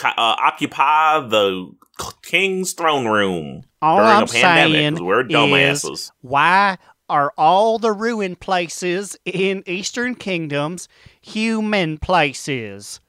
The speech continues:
Speaker 2: Lordaeron, Gilneas, those are the two.
Speaker 1: Mm-mm.
Speaker 2: Wake up, sheeple.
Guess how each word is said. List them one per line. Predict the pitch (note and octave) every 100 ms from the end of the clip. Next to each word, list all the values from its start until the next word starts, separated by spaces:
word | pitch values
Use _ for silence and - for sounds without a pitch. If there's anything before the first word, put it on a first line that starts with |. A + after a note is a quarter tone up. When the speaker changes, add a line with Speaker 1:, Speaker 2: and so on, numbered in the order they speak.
| _ _ _ -
Speaker 2:
Lordaeron, | C#3+ D#3+ F#3+ F#3 F#3+ F#3+ F#3+ G3+ G3 _ -
Gilneas, | D#3+ D#3 D#3 D#3+ E3+ F3+ G3 G3+ - - - _ _ _ _ _ _ _ -
those | D3 - D#3+ F3 G3+ F#3
are | G3
the | F3 E3
two. | D3+ - E3+ F3+ G3+ A3+ A#3+ A3+ _ _ _ _ _ - C3+ D#3 F3+ _ _ -
Speaker 1:
Mm-mm. | C#3 C3 B2 A2 G2+ F2 D2 C#2 C2 A#1 -
Speaker 2:
Wake | C#3+ F#3 -
up, | G3 G3+ -
sheeple. | - F3 F3 G3 G3